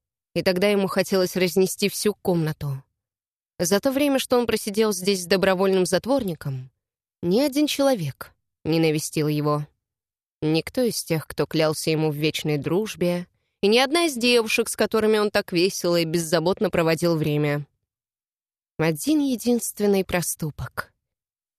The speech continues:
И они просто вычеркнули его из своих жизней, как вымарывают неудачную строчку из письма.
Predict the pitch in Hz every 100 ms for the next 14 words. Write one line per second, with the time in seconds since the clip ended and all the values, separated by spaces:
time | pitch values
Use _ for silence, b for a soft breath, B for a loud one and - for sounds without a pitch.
0 | - - 185 185 185 - 185 214 - 170
1 | 190 175 170 170 175 - 190 202 196 254
2 | 254 170 135 - _ _ _ - 190 185
3 | 202 214 226 214 196 190 208 196 180 185
4 | - 190 - - 180 - 185 - - -
5 | 147 123